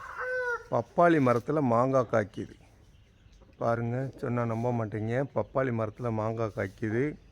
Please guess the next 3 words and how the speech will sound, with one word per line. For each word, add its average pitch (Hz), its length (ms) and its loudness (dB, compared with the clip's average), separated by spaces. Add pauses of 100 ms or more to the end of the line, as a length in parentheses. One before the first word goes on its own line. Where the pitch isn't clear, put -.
(560)
அப்படின்னு 104 1000 -2 (1080)
நானுமே 110 460 0
ஆச்சரியப்பட்டேன். 101 800 -2